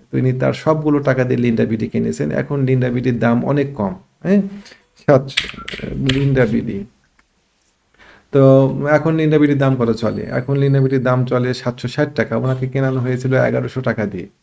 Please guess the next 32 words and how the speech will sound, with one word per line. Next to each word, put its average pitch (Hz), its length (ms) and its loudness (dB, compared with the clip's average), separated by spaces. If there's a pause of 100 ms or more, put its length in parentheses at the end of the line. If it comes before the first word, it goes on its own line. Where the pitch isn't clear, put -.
(340)
তো 165 100 4
ভদ্রলোক 151 400 4
আমাকে 139 260 0
বলছিলেন 127 480 0
যে, 123 200 -2
"কি 135 120 -4
করবো?" 117 300 -2
আমি 131 120 2
বল-, 131 140 2
আমি 143 180 -2
তখন 139 220 2
তাকে 139 180 0
বললাম 127 360 2
যে, 120 100 -2
"ভাই, 120 200 0
যদি 131 280 2
আপনি 135 260 0
সেই 160 200 -2
সময় 120 340 0
আট 131 280 -2
লাখ 135 200 0
টাকা 131 220 4
না 120 260 2
দিয়ে, 117 320 0
না 123 200 2
কিনে 113 300 -2
যদি 127 200 0
দেড় 147 180 6
লাখ 143 140 4
টাকার 123 200 0
শেয়ার 113 280 -2
কিনতেন, 104 380 -6